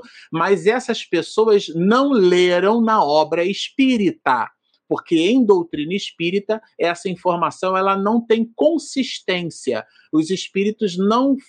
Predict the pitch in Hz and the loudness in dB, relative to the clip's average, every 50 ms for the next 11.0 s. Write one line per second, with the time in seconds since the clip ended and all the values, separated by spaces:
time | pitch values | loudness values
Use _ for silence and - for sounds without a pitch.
0 | _ _ 180 190 214 240 262 247 - - 254 247 233 - - 226 226 220 220 226 | _ _ -2 0 2 2 0 0 -2 0 0 0 0 2 0 0 2 2 0 -2
1 | 208 196 196 202 214 220 202 160 147 156 147 147 156 170 196 220 208 - - - | 0 0 -2 0 2 2 2 2 0 -2 -4 -4 -2 -2 0 -2 -2 -2 -2 2
2 | 214 214 220 220 214 202 180 160 185 185 160 139 151 160 175 180 175 170 - - | 4 4 4 4 2 0 -2 -4 -6 -6 -2 0 2 4 4 4 2 0 -2 -6
3 | 131 131 127 127 135 156 165 180 190 196 196 151 139 156 202 226 208 - - 180 | -8 -8 -8 -6 -6 -6 -4 0 0 0 0 0 -4 -4 -2 -2 -2 -4 -6 -10
4 | - - 160 156 165 160 156 151 - - 156 160 151 156 135 123 123 139 156 165 | -8 -8 -6 -4 -2 -2 -2 -4 -4 -8 -8 -8 -8 -8 -6 -2 0 2 4 4
5 | 160 151 - - - 120 - - - - _ _ _ - 170 190 185 - - - | 2 2 -2 -6 -10 -12 -12 -14 -18 -20 _ _ _ -2 0 0 0 0 0 0
6 | 170 - - - - - 208 220 196 180 170 175 175 175 160 156 160 147 123 127 | -2 -2 -4 -8 -2 0 0 2 2 2 0 0 0 -2 -2 -2 -2 -2 -2 -4
7 | 120 131 151 180 175 160 151 139 - - 143 - - - - 185 180 170 156 151 | -4 -2 0 0 0 0 0 0 -2 -2 -4 -4 -6 -6 -4 -4 -2 -2 0 -2
8 | 151 156 151 143 - _ 131 131 139 156 170 165 160 151 143 143 - - _ _ | 0 -2 -2 -4 -6 _ 0 2 4 4 4 4 4 2 0 -2 -6 -10 _ _
9 | - 208 233 226 - 220 175 196 190 185 170 156 160 185 208 202 - - 180 170 | -2 -2 -2 0 0 -2 -2 -2 -4 -4 -6 -6 -6 -6 -6 -6 -6 -4 -4 -4
10 | 165 - - 214 214 208 196 160 131 135 156 175 196 208 - - 233 220 - - | -4 -4 -2 -2 0 0 -2 -2 -4 -6 -6 -4 -4 -4 -4 -6 -6 -6 -6 -8